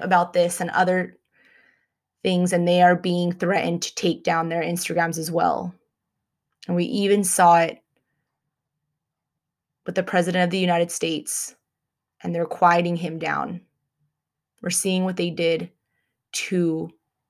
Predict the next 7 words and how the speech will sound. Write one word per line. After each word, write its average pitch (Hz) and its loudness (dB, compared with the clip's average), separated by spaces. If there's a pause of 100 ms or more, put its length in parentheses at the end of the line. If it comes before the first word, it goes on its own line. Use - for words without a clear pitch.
a 180 0
president. - -4 (3000)
And 180 -4
that's 170 -2
scary. 170 -4 (640)
Guys, 175 4
just - -4